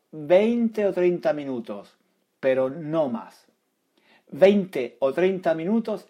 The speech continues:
es suficiente para descansar, recargar las pilas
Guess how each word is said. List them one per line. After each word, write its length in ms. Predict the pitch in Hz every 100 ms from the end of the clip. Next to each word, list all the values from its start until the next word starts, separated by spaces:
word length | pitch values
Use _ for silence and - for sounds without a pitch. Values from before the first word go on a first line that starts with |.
| -
es 160 | 131
suficiente 1040 | - - 135 - 123 - 196 220 208 208 226
para 340 | - 131 120
descansar, 760 | 113 110 - 104 101 117 87 _ _ _ _ _
recargar 760 | - 127 113 - 113 113 147 170
las 280 | 175 - -
pilas 560 | - 202 123 156 180